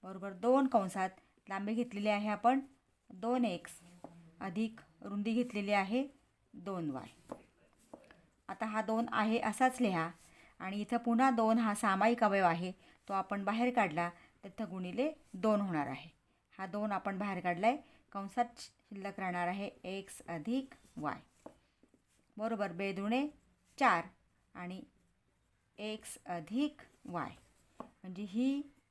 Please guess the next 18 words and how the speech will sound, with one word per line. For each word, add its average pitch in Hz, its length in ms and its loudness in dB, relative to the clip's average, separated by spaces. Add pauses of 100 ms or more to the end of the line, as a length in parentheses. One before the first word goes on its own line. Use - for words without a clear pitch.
(380)
परिमिती 220 500 -6
आलेली 190 340 -2
आहे 180 340 0 (420)
नवीन 233 360 4
आयताची. 160 540 -2 (960)
नवीन 220 480 -4 (800)
आयताची 185 600 -8
परिमिती 185 540 -4
म्हणजे 180 300 -4
दुसऱ्या 196 440 2
आयताची 190 580 -2
परिमिती 180 640 -4 (400)
बरोबर 196 460 2 (540)
चार 214 340 2 (340)
कंसात 190 520 -4
एक्स 202 260 -4
अधिक 180 360 -4
वाय 175 180 6